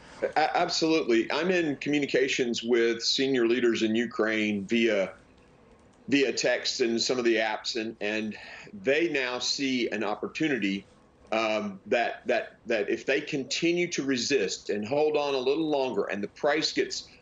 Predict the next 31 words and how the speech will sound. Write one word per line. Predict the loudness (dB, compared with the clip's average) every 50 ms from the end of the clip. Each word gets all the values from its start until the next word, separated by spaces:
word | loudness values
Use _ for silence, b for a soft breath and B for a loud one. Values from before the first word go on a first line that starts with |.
| B 0
a | 0
little | 2 2 2 2 2 2
bit | 2 0 0 0 -2
more, | 0 2 2 2 2 2 0 -2 -2
more | -2 0 2 2 2
body | 0 0 0 0 0 0 0
bags, | 0 0 -2 -2 -2 -4
and | -6 -4
right | -2 -2 -4 -2 -2
now, | -2 -2 0 0 -2 -2 -4 B B B B -4
when | -2 0 0
they | 0 0
texted | 0 -2 -2 -2 -4 -6 -8 -4
me | -2 -2 -2
last | 0 0 -2 -2 -4 -6 -6
night, | -4 -4 -2 -2 -4 -6 -8 -8
forty-five | -6 -4 -2 -2 -2 -2 0 0 0 0 0
hundred | -2 -2 0 0 0 0 0
Russians | 0 2 2 0 -2 -2 -4 -4
had | -4 -4 -4
been | -4 -6 -4
killed | -2 0 0 0 2 0
or | 0
wounded, | 0 0 -2 -2 -2 -4 -6 -8 -10 -18 _ -20 -20 -20 -20 -18 -8 -6
uh, | -6 -6 -4 -4 -6 -6 -6 -10
fifteen | -4 -2 -2 -2 -2 -2 -2 0 0 0 0 -2
tanks, | 0 0 0 -2 -2 -4 -6 -6 -6 -8 -12 -20 _ -20 -20 -14 -4 0
thirty | 2 2 4 4 2 2 0 0 -2 -2 -2
armored | -2 0 0 0 0 -2 2
personnel | 0 0 2 2 -2 -2 -2 -2 -4
carriers, | -2 -2 0 0 0 0 -2 -2 -4 -6 -6 -8